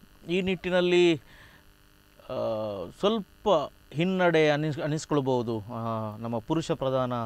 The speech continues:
ಆ, ಸೊಸೈಟಿಯಲ್ಲಿ, ಸಮಾಜದಲ್ಲಿ. ನಿಮ್ಮ ಯಜಮಾನರು, ಆ, ಯಾವಾಗಲೂ ಬೆನ್ನು ತಟ್ಟಿ ಪ್ರೋತ್ಸಾಹ ಕೊಟ್ರಾ? ಆ, ಒಂದು ಬರ ದಾಯನಿಕ್ಕಿತ್ತೆ, ಒಂದು ಬರ ಬೊಡ್ಚಿ,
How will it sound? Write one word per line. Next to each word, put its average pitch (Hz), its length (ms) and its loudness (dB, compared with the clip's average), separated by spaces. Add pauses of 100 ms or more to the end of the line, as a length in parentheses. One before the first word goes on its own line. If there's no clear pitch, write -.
(180)
ಆ, 110 100 -8
ಸೊಸೈಟಿಯಲ್ಲಿ, 113 640 -6
ಸಮಾಜದಲ್ಲಿ. 113 680 -2 (920)
ನಿಮ್ಮ 190 240 -2 (200)
ಯಜಮಾನರು, 151 840 -2
ಆ, 113 1040 -14
ಯಾವಾಗಲೂ 135 280 -2
ಬೆನ್ನು 147 240 -2
ತಟ್ಟಿ 143 220 -4
ಪ್ರೋತ್ಸಾಹ 139 380 -2
ಕೊಟ್ರಾ? 143 480 0 (460)
ಆ, 165 60 -2 (240)
ಒಂದು 165 240 -2
ಬರ 160 220 2
ದಾಯನಿಕ್ಕಿತ್ತೆ, 151 680 0
ಒಂದು 143 200 -6
ಬರ 139 280 -4
ಬೊಡ್ಚಿ, 139 500 -8